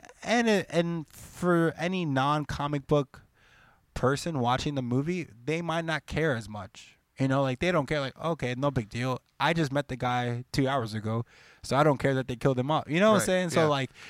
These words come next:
Speaker 1: you know, maybe, maybe that sacrifice isn't as heavy for the general audience, uh, general viewers, but, uh, I, I appreciate it. I thought it, it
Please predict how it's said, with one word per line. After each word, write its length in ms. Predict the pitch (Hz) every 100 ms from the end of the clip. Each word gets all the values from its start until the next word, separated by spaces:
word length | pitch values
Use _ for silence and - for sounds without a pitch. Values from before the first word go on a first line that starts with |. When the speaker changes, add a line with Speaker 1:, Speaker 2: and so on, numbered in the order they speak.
| - -
Speaker 1:
you 160 | 156
know, 120 | 147 143
maybe, 540 | 151 160 156 147 - 117
maybe 360 | 139 143 147
that 320 | 131 123 -
sacrifice 580 | - 131 127 - 120 117
isn't 340 | 120 127 127 -
as 180 | 113 104
heavy 400 | - 127 120 117
for 440 | - 110 107 107 - -
the 120 | 113
general 640 | 101 113 120 120 117 113 -
audience, 560 | 113 120 131 131 131 - - - - - -
uh, 140 | 104
general 460 | 104 120 123 120 107
viewers, 600 | 104 107 120 123 127 120
but, 300 | - 110 101 _ - - - _
uh, 360 | 110 98 104 101 - _ -
I, 240 | 160 165 - -
I 280 | - 170
appreciate 580 | 165 - 113 104 98 104
it. 100 | 104 -
I 100 | 127
thought 300 | - 127 -
it, 220 | 113 107 -
it 220 | 113 110